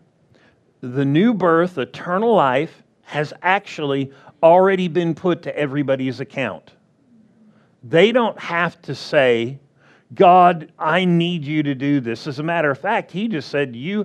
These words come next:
have to receive him." Why? Because it's already paid for. You're not trying to get God to forgive your sins. He's already put that to your account.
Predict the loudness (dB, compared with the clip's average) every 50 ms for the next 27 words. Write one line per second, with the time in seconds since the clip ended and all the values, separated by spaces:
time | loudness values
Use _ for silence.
0 | -6 -10 _ -4 -4 -4 -4 -4 -8 -10 -8 -8 -8 -8 -10 -10 -6 -6 -4 -4
1 | -4 -4 -6 -6 -8 -14 -20 _ _ _ _ _ _ _ _ _ _ _ _ _
2 | _ _ _ _ _ _ _ _ _ _ _ _ _ _ _ _ _ _ _ _
3 | 0 2 4 4 4 4 2 0 -4 -8 -6 -6 -6 -2 -2 -2 -2 -2 -4 -4
4 | 0 4 4 6 4 4 0 -4 -8 -8 -6 -4 -4 -2 -4 -4 -4 -6 -4 -2
5 | -2 -2 -4 -6 -12 _ _ _ _ _ _ _ _ -20 -12 -4 0 2 4 4
6 | 4 2 0 0 -4 -4 -4 -2 -2 -2 -4 -6 -8 -8 -2 2 2 2 2 2
7 | -2 0 2 4 4 2 2 0 -4 -8 -6 -8 -10 -8 -6 -4 -4 -4 -6 -6
8 | -6 -6 -6 -8 -8 -10 -8 -6 -6 -6 -8 -8 -12 _ _ _ _ _ _ _
9 | -8 -6 -4 -4 -4 -2 0 2 0 0 0 -4 -8 -10 -14 _ _ _ _ -4
10 | -4 -4 -2 0 0 0 0 0 -6 -12 -12 -8 -4 -4 -2 -4 -4 -6 -8 -8
11 | -6 -6 -6 -6 -8 -12 _